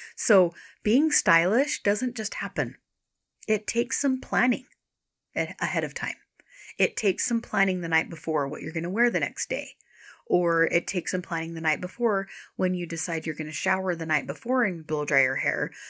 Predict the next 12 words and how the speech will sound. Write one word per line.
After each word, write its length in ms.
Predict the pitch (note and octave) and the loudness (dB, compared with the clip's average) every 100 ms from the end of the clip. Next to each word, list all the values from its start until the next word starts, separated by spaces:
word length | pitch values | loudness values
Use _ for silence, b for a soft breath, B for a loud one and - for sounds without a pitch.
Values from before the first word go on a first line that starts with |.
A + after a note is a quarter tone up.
| B | B
so 240 | - - E3 | 0 2 4
that 240 | D#3 - _ | 2 -2 _
you 160 | F3+ D3+ | -8 -2
don't 320 | F#3 F3+ - | 0 0 -2
have 180 | E3 - | -4 -4
to 60 | |
get 120 | - C3 | -2 -4
up 120 | - | -4
early 260 | - C#3+ C3+ | -8 -6 -6
in 80 | C3+ | -6
the 60 | |
morning 400 | - - - - | -8 -8 -10 -12